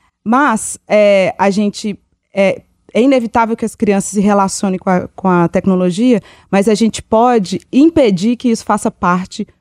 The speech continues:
do dia a dia delas. E é, é isso que eu advogo, assim, que eu acho que é importante, assim, sobretudo na primeira infância. As crianças na primeira infância não precisam dos dispositivos,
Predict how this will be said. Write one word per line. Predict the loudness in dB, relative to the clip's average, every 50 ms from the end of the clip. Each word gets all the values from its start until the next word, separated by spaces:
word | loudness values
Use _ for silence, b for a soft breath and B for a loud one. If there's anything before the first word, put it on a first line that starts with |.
| _ _
do | -2 0 2 2
dia | 2 2 2 2
a | 2
dia | 2 0 0 0 0 0
delas. | 0 -2 -6 -6 -10 -12 -14 _
E | -4 0 2
é, | 2 2 2 2 2 2
é | 2
isso | 2 0 0 -2 -4 -4
que | -4 0 0 2
eu | 2 4 4
advogo, | 2 2 2 0 0 0 2 2 2 2 2 2 0 -2
assim, | -6 -6 -8 -10 -12
que | -10 -10
eu | -8 -8
acho | -8 -8 -10
que | -4 -2 -2 -2 -2 b b b b b b
é | -2 0
importante, | 0 2 0 0 -2 -2 -4 -4 -4 -4 -4 -4 -8 -12
assim, | -16 -18 -10 -8 -8
sobretudo | -4 -2 -2 0 0 0 0 0 0 0 0
na | -2
primeira | -2 -2 -2 -2 -2 -2 -2
infância. | -4 -6 -8 -12 -14 -14 -14 -18 _ _ _ _ _ _ _
As | 0 0 2
crianças | 2 2 2 4 4 2 2 2 2 2
na | 2 0
primeira | 2 2 2 2 4 2
infância | 2 0 0 0 0 0 0 -2
não | -2 -2 -2
precisam | -2 -2 0 0 0 -2 -4 -6 -4 -4 -4 -2 -2 -4 -4 -6 -8 _ _
dos | -4 -4 -2
dispositivos, | -2 -6 -8 -4 -2 -2 -2 -2 -4 -4 -4 -4 -4 -4 -8 -10